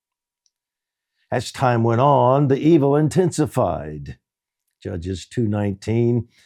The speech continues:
"But it came about when the judges died that they would turn back and act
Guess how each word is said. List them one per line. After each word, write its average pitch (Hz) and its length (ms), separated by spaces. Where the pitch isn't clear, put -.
"But 139 100
it 131 160
came 151 220
about 143 500
when 151 240
the 123 100
judges 127 680
died 104 640
that 147 320
they 170 120
would 170 360
turn 185 320
back 170 280
and 135 180
act 156 360